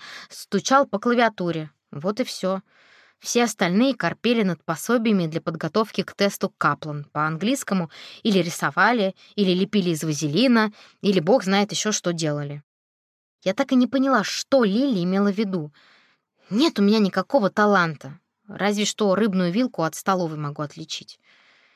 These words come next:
Сейчас трудно поверить, что когда-то я думала, будто бы все, что мне нужно для самореализации, это любовь человека, которому я отдала сердце.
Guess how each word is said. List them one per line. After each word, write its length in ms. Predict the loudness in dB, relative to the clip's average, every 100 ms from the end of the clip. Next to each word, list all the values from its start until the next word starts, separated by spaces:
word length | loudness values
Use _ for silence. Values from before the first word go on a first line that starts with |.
| _ -20 -20 -20 -12
Сейчас 340 | -2 0 2
трудно 340 | 2 4 2 2
поверить, 420 | 2 2 0 -2
что 160 | -4
когда-то 420 | -2 0 0 0 0
я 160 | 0
думала, 460 | 0 0 2 0 -2 -14 -20 -10
будто 260 | -4 -4 0
бы 100 | -2
все, 560 | -2 -2 2 4 4 0
что 220 | -6 -4
мне 240 | 0 2
нужно 340 | 4 2 0 -2
для 160 | -4
самореализации, 1080 | -4 -2 0 0 -2 0 0 0 -4 -6 -8 _ _ _ -6
это 200 | 0 2
любовь 400 | 4 4 2 2
человека, 560 | -2 0 2 2 0
которому 500 | -4 -2 0 2 0
я 200 | 0 0
отдала 340 | 0 -2 -2 -4
сердце. 640 | -6 -6 -6 -8 -18